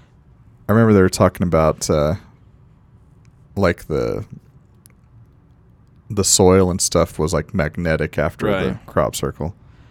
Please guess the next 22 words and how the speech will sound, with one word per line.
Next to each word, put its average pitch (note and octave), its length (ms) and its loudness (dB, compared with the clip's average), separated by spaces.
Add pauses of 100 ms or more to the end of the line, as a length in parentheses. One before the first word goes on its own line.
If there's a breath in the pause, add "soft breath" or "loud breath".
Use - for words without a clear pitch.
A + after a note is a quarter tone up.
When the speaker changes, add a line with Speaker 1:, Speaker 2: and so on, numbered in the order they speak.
(840 soft breath)
Speaker 1:
And G2 120 0
then F2 240 -4 (280)
I G2 40 2
remember G2 280 2
them F2 340 -4 (420)
trying G2 300 2
to F2 440 0 (200)
recreate G2+ 560 2
a G#2 60 -2
cop-, - 400 -2
crop - 280 2
circle A2 460 0 (180)
by F2 120 0
using, F2+ 340 -2
like, E2 180 -2 (240)
wood F#2 420 0
to F#2+ 60 -4
stamp F2+ 380 -4
it D#2+ 80 -12
down E2+ 260 -4
and F2+ 120 -8
stuff. F#2 340 -4